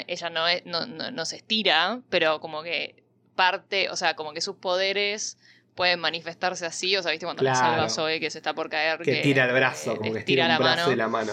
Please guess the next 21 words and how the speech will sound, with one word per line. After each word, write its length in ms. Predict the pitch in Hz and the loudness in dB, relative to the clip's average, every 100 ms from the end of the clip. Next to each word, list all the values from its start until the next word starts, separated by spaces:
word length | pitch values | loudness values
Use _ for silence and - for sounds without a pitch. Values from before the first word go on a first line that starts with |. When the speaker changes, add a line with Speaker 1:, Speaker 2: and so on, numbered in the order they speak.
| 110 | -6
Speaker 2:
sí. 80 | 117 - _ _ _ _ | -10 -14 _ _ _ _
Speaker 1:
Eh, 500 | 180 165 156 151 156 - | -2 0 0 -2 -4 2
claro, 360 | 165 147 143 - | 2 2 -2 -6
y 220 | 170 170 | -6 0
me 100 | 208 | 0
gustó, 320 | 247 440 415 | 2 0 2
la 120 | 247 | 4
verdad 160 | 247 330 | 4 2
que 380 | 339 285 226 190 | 0 -2 -2 -2
me 80 | 185 | -6
gustó, 340 | 185 269 277 | -2 -2 -2
y 160 | 180 175 | -6 -8
estéticamente 600 | - 202 190 170 190 202 | -6 -6 -4 -4 -4 -6
siento 280 | 175 165 160 | -6 -8 -10
que 100 | 156 | -10
tiene 160 | 160 | -12
mucho 280 | 160 160 160 | -12 -14 -14
potencial, 580 | 147 135 139 147 151 202 - | -12 -12 -12 -10 -10 -12 -16
eh, 520 | 160 143 135 135 - - | -14 -12 -14 -14 -16 -18
y 100 | - | -16
que, 260 | - 156 | -14 -14